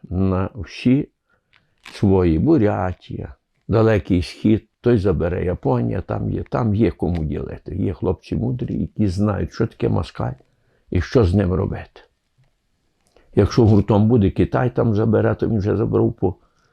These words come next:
Урал, Далекий Схід забрав. Решту позабирають, бо це, бачите, він колотнечу таку навів, повдурював людей, спрямовував на одну якусь неправильну віру.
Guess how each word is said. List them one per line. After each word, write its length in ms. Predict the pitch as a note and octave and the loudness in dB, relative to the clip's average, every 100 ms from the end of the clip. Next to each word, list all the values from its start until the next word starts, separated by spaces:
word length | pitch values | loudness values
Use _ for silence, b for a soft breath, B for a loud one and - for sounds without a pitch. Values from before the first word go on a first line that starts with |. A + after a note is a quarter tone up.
| _ _ _ | _ _ _
Урал, 420 | A2+ A2 G#2+ G2+ - | 4 4 4 0 -4
Далекий 480 | - G#2 G2 F#2+ F2+ | -2 0 0 -2 -4
Схід 260 | - D#2+ D#2+ | -2 -2 -2
забрав. 400 | - D#2+ F2+ - | -2 -2 -2 0
Решту 340 | C3+ D3 - | 0 0 -4
позабирають, 600 | - B2+ B2+ B2 B2+ B2+ | -2 0 2 0 2 2
бо 100 | A2 | 0
це, 160 | G#2+ A#2+ | 0 -2
бачите, 500 | G#2+ G#2 A2 - G2 b b b b b | -2 -4 -6 -10 -10 b b b b b
він 140 | A#2 A2 | 0 2
колотнечу 600 | B2+ B2 A#2+ B2 A2+ B2 | 4 2 2 -2 -2 -4
таку 300 | A#2 - A#2 | -4 -2 2
навів, 580 | A#2 A2+ C3 C3 - - | 2 2 2 0 -6 -4
повдурював 640 | A#2 G2+ G2+ B2+ B2 A#2+ A#2 | 2 4 4 4 4 4 4
людей, 600 | A#2 A2 A#2 B2 A#2 G2+ | 2 2 2 0 -2 -6
спрямовував 600 | - A#2 A#2 A#2 A#2+ A2+ | -4 -2 0 2 2 2
на 80 | A2+ | 2
одну 220 | G#2+ A#2 | 2 4
якусь 380 | G#2 A#2 G#2 - _ _ - | 2 0 -2 -6 _ _ 0
неправильну 800 | G#2+ - A#2+ A#2 A2 A#2 G#2+ G2 b b | 0 2 2 4 2 2 0 -2 b b
віру. 460 | G2+ A2 A2 A2 | 4 6 6 4